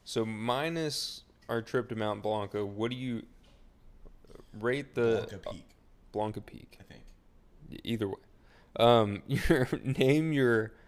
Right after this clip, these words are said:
Speaker 1: top three, I guess, for us, most formative, um,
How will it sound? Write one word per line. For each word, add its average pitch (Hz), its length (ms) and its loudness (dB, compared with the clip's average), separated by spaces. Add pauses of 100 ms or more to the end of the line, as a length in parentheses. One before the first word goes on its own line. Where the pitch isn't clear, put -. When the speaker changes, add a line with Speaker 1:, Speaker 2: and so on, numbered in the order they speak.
(480)
Speaker 1:
top 123 400 0
three, 113 640 2
I 104 120 0
guess, 101 280 0
for 110 240 4
us, 101 260 4
most 101 380 -2
formative, 101 760 0 (2250)
um, 98 580 -2